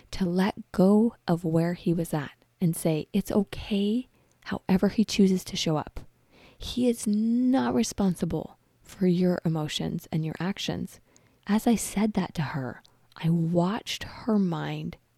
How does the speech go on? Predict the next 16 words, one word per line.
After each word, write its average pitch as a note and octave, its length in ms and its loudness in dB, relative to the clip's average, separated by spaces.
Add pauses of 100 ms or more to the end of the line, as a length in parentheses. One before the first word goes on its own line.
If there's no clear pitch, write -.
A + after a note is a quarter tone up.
(200)
expand. - 800 -10 (840)
She - 200 0
accepted - 680 -6
that - 220 -6
her F3 100 -4
husband D#3+ 580 -6
had D#3 300 -6 (100)
agency A3 640 0
to - 120 -6
choose - 640 -6 (220)
and F3 220 0
remembered E3 760 0 (240)
that - 160 0
she D#3 560 -2 (220)
did D3 300 -2 (280)
too. - 320 -6